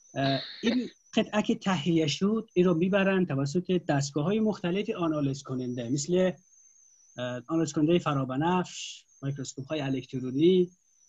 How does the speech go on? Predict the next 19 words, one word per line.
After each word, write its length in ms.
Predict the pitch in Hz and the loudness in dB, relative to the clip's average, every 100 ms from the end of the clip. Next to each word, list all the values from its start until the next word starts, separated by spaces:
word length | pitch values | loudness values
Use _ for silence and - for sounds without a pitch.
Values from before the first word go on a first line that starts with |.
| 123 | -6
و 280 | 151 185 190 | 0 2 2
روش‌های 400 | 175 147 143 165 | 2 0 0 0
مختلف 560 | 151 139 143 175 185 185 | 0 0 0 0 0 -4
فیزیکی 440 | 160 139 135 - | -2 -4 -4 -4
و 120 | 147 | -4
کیمیایی 420 | 143 131 127 151 175 | -4 -4 0 0 0
که 100 | 143 | -2
در 100 | 131 | -4
اینجا 220 | 123 139 | -2 -4
مشاهده 420 | 131 127 123 127 | -4 -8 -8 -8
می‌کنید، 520 | 120 120 131 185 196 _ _ _ - | -10 -6 0 0 0 _ _ _ -4
توسط 300 | 131 - 165 | -2 -2 0
این 140 | 165 143 | 2 0
روش‌ها 340 | 127 - 151 | -2 -6 -8
آنالیز 500 | 143 135 135 160 226 | -2 -2 2 2 2
می‌کنن، 460 | 247 240 233 226 185 139 | 0 -2 -2 -2 -4 0
داده‌هایی 520 | 160 147 147 175 233 | 0 0 -2 0 0
رو 100 | 190 | -2
که 340 | 143 143 123 | -4 -6 -6